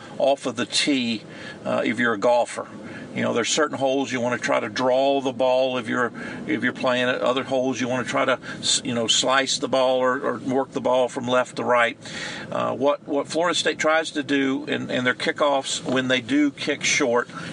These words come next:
is to squeeze 'em down and, and, and take up the field. The same thing happens with the punts. And, and basically what happened is that,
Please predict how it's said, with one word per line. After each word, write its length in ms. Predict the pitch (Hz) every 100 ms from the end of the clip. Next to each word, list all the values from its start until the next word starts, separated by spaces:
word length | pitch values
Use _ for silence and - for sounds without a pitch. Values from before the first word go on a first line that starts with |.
| -
is 200 | 120 -
to 120 | 135
squeeze 480 | 127 - 139 135 127
'em 160 | 127 120
down 440 | 131 131 131 123
and, 120 | 117 - 120
and, 200 | 120 120
and 220 | 127 120
take 220 | - 131 135
up 160 | 135
the 80 | 123
field. 360 | - 131 117 113 - - -
The 100 | 135
same 240 | 180 196
thing 220 | - 175
happens 460 | 147 151 151 127 135
with 140 | 127
the 60 | 117
punts. 520 | - 139 - - - - - - - -
And, 260 | 123 127 -
and 280 | 127 120
basically 480 | 131 160 - 151 151
what 220 | 139 135
happened 520 | 135 147 143 131 123 120
is 220 | 117 -
that, 160 | 123